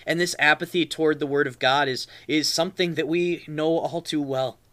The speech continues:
It's not that we have some deep vitriol for God's word.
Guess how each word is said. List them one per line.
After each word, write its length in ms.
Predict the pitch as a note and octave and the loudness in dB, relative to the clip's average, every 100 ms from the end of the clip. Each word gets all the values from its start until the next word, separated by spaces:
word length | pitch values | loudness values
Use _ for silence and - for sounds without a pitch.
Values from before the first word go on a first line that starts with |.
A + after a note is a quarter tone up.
| _ _ _ _ _ _ _ _ _ _ _ _ - | _ _ _ _ _ _ _ _ _ _ _ _ -8
It's 220 | C#3 - | -6 0
not 220 | E3 F#3+ | 0 2
that 100 | A3+ | 0
we 140 | F3+ | 2
have 120 | E3+ D#3+ | 0 0
some 260 | F3 D3 | -2 -4
deep 300 | - C#3+ C#3 | -2 -4 -4
vitriol 680 | A2+ D#3+ - - B2+ A2+ B2+ | -4 -4 -2 0 2 2 0
for 160 | - B2 | -4 -8
God's 380 | A2+ A#2+ - A2 | -4 -4 -4 -8
word. 320 | B2+ C3 | -6 -6